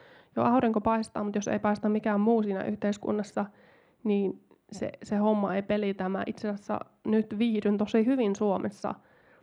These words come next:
kun mä oon niin kuin oppinut arvostaa sitä paljon enemmän kuin aikaisemmin, kun mä oon matkustellut enemmän. Sit puoliso onni.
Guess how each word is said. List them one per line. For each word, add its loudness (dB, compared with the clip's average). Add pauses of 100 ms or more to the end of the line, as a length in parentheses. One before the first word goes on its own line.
(240)
kun 4
mä 6
oon 0 (100)
niin -4
kuin 2
oppinut -2
arvostaa 0
sitä -10 (560)
paljon 0
enemmän 0 (180)
kuin -6 (880)
aikaisemmin, -2
kun -2
mä 2
oon -2
matkustellut -6
enemmän. -6 (1800)
Sit 2
puoliso 4
onni. -2